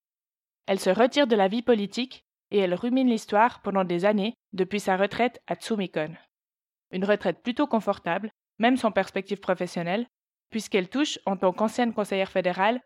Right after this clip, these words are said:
cent cinquante mille francs par année. Hans Kopp, quant à lui, a fait de la prison pour fraude en mille neuf cent quatre-vingt-un, sans que j'ai réussi à savoir si c'était en lien avec la Chacarchie. Il a aussi eu plusieurs problèmes avec le fisc zurichois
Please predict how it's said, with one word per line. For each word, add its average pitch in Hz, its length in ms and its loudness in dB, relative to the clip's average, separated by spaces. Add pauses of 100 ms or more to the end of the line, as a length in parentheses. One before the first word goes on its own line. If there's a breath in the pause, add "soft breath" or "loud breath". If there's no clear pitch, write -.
cent - 120 0
cinquante 247 360 0
mille 185 120 -2
francs 233 240 0
par 202 140 2
année. 170 240 -6 (1080)
Hans 226 120 2 (160)
Kopp, 233 240 0
quant 196 120 -2
à 185 140 -2
lui, 185 280 -6 (180)
a 175 60 0
fait 233 120 0
de 214 60 -2
la 185 80 6
prison 226 340 0
pour 196 160 -8
fraude 240 360 2
en 185 100 0
mille 208 140 0
neuf 240 120 0
cent 233 140 0
quatre-vingt-un, 196 560 0 (180)
sans 233 140 -2
que 233 60 -4
j'ai 240 60 -2
réussi 220 340 -2
à 233 80 6
savoir 208 340 0
si 220 100 -6
c'était 196 280 -2
en 185 80 2
lien 208 180 2
avec 180 320 -2
la 175 100 0
Chacarchie. 190 600 -6 (420)
Il 185 140 2
a 180 80 6
aussi 247 340 0
eu 240 60 0
plusieurs 208 400 0
problèmes 208 420 2
avec 170 300 -2
le 170 80 -6
fisc 233 340 -6
zurichois 190 540 -4